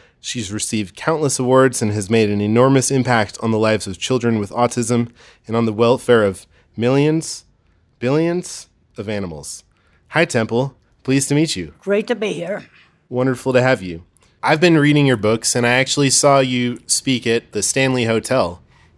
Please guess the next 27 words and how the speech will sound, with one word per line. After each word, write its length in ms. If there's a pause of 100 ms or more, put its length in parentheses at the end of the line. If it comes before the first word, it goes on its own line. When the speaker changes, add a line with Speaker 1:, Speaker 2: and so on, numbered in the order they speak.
Speaker 2:
Okay. 280
Speaker 1:
over 200
in 60
Estes 340
Park, 460 (240)
'cause 240
it 120
was 160
for 220
a 280 (440)
C 220
S 160
U 140
event. 400
Speaker 2:
That 160
was 120
a 60
C 260
S 220
U 140
event, 200
Speaker 1:
And 80
they, 60
Speaker 2:
yes. 140
Speaker 1:
and 120
they 100
hired 400